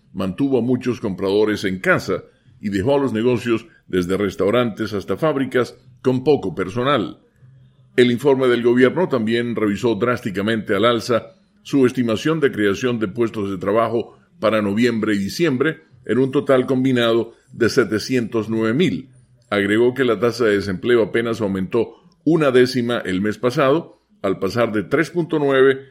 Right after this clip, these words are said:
al cuatro por ciento, que sigue siendo bajo, principalmente porque más personas comenzaron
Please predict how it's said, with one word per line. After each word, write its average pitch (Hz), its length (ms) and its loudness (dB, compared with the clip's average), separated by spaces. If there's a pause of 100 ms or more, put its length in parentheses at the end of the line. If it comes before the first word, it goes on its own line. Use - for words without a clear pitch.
(160)
al 92 180 -4
cuatro 104 320 -2
por 107 140 -4
ciento, 131 360 -4
que 110 100 -4
sigue 117 240 -2
siendo 107 300 0
bajo, 123 400 0 (160)
principalmente 127 840 -2 (260)
porque 101 240 -2
más 127 180 -2
personas 120 520 -2
comenzaron 113 680 0